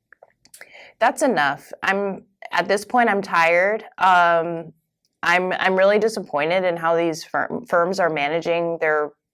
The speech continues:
funds, but at the same time, if you don't have liquidation, or if you don't have regulation,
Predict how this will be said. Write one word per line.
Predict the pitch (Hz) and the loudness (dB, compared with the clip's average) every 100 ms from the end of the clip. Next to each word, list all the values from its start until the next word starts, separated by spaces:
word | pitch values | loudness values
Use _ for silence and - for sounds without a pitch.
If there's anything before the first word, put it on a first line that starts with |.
| _ _ _ _ | _ _ _ _
funds, | - 165 160 254 254 | -2 0 0 -2 0
but | 208 | 0
at | 185 | 0
the | 180 | 0
same | 175 180 | -2 -2
time, | 180 190 | -2 -2
if | 202 | -2
you | 202 | -2
don't | 175 170 | -2 -2
have | 190 170 | -2 -4
liquidation, | 165 165 156 156 - - | -4 -2 -2 -2 -8 -2
or | 185 175 - | 0 0 -2
if | 202 | -4
you | 196 | -2
don't | 190 202 | -2 -2
have | 196 165 | -2 0
regulation, | 185 180 156 190 226 170 160 170 170 | -2 -2 -2 -2 -2 -2 -2 -2 -4